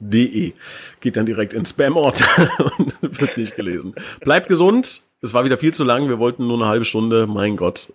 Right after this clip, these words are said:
Aber gut, manchmal muss man auch Themen ausdiskutieren. Bleibt gesund, äh, und wir sehen uns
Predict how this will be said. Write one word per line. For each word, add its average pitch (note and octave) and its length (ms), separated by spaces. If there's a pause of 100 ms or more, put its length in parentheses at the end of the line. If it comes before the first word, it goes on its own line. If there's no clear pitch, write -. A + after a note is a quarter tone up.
(160)
Aber F#2 400 (220)
gut, - 240 (100)
manchmal G2+ 240
muss F#2+ 140
man F#2+ 80
auch - 80
Themen F#2 200
ausdiskutieren. F#2+ 680 (320)
Bleibt A2+ 200
gesund, A#2 440
äh, - 40
und G2 480
wir F#2+ 80
sehen G2 160
uns - 460